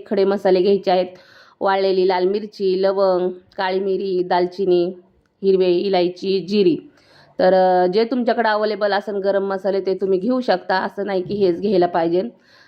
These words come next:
जे घेऊ शकता ते गरम मसाले घ्या, कारण की गरम मसाल्याने फ्लेवर खूप स्ट्रॉंग येतो चिकन मसाल्याला. त्यानंतर दोन बारीक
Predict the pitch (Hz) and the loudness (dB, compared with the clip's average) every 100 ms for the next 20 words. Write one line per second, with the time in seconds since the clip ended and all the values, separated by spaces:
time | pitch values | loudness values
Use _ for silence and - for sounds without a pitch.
0 | _ - 190 202 196 220 190 180 - 185 | _ -4 2 2 2 0 2 -2 -2 0
1 | 185 190 185 185 180 180 185 175 196 254 | 2 0 2 2 4 2 2 0 2 0
2 | 180 - _ _ - - 208 185 185 202 | -2 -6 _ _ -18 -10 -6 -6 0 2
3 | 196 190 190 185 190 196 196 180 185 185 | 2 0 0 2 2 0 0 2 2 -2
4 | 196 _ - - 214 196 190 180 180 226 | -12 _ -20 -8 -2 2 4 2 2 0
5 | 262 - 220 185 180 180 185 165 151 156 | -2 -10 -4 2 4 4 2 0 -2 -4
6 | - _ _ _ _ 214 214 220 220 208 | -12 _ _ _ _ -2 0 0 0 0
7 | 214 214 202 208 | 0 2 0 -2